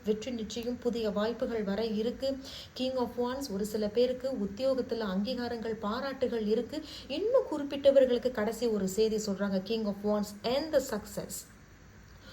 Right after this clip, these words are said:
உங்களை மதிக்காதவர்கள் இனிமேலு மதிக்க ஆரம்பிப்பாங்க. குரூப் டூ. என்னை ஏற்கனவே மதிக்கல,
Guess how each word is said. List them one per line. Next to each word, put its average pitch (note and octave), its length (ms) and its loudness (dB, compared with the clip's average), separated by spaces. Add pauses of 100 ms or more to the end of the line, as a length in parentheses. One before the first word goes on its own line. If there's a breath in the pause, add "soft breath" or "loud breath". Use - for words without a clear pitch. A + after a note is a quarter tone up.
(320 loud breath)
உங்களை E4 480 4
மதிக்காதவர்கள் B3+ 1200 2
இனிமேலு B3+ 720 4
மதிக்க G#3+ 420 0
ஆரம்பிப்பாங்க. G#3 1200 2
குரூப் - 280 -2
டூ. E3+ 100 -8 (560 loud breath)
என்னை F#3 300 2
ஏற்கனவே C4+ 520 4
மதிக்கல, G#3 480 0